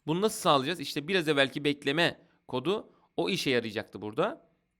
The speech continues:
Hemen alıyorum buraya mesela diyelim ki on saniye koydum. Bu durumda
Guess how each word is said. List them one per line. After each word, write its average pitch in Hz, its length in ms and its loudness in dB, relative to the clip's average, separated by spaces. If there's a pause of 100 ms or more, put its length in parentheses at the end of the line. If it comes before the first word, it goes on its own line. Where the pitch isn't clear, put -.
(680)
Hemen 180 260 -2
alıyorum 165 480 0
buraya 147 220 2
mesela 123 520 -2 (760)
diyelim 131 260 -4
ki - 100 -8
on 156 380 0
saniye 127 680 -4
koydum. 127 360 -2 (960)
Bu 226 120 -2
durumda 196 540 2